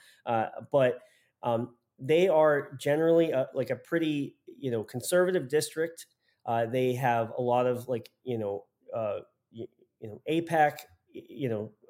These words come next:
uh, pressure in their district. And so typically they, they tend to,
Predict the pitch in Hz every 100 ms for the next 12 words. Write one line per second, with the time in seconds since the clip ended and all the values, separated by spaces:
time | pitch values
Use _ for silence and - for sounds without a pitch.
0 | - 120 - 170 170 175 170 143 156 143
1 | 135 143 - 135 135 131 120 123 120 190
2 | 196 165 135 123 117 120 117 123 120 139
3 | 135 127 - 127 117